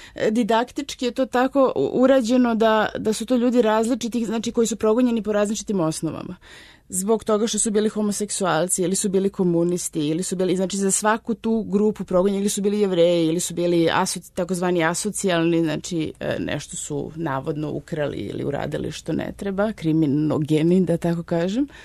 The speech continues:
Tako da su to bile jako zanimljive ličnosti, neki od njih su i vrlo poznate, snimljeni su filmovi po njihovom životu i tako dalje. I ja sam onda predložila da,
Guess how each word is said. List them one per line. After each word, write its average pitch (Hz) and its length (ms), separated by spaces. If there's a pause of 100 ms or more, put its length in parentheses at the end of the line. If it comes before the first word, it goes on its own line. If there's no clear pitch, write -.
(220)
Tako 226 200
da 240 80
su - 100
to 285 120
bile 277 300
jako 269 380
zanimljive 202 520
ličnosti, 190 640
neki 214 300
od 196 80
njih 208 220
su 208 200
i 196 260 (340)
vrlo 226 260
poznate, 285 840
snimljeni 240 380
su 214 140
filmovi 269 420
po 240 140
njihovom 240 260
životu 226 280
i 214 40
tako 208 220
dalje. 165 240 (320)
I 185 80
ja 208 140
sam 240 280
onda 233 180
predložila 196 640
da, 175 460